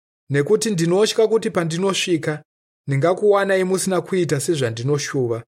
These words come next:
uye ini ndingasava sezvamunoshuva. Asi ndingasvika paine kukakavadzana, godo, kupopotedzana, kusawirirana,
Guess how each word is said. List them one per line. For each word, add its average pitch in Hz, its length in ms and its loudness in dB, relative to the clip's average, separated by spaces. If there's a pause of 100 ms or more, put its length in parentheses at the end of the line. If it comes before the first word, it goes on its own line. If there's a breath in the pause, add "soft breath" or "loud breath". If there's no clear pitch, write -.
(360)
uye 208 180 6
ini 190 380 0
ndingasava 190 720 0
sezvamunoshuva. 123 1000 -4 (480)
Asi 156 280 -2
ndingasvika 214 760 0
paine 196 380 0
kukakavadzana, 180 1040 -2 (280)
godo, 147 540 2 (280)
kupopotedzana, 170 960 2
kusawirirana, 160 960 2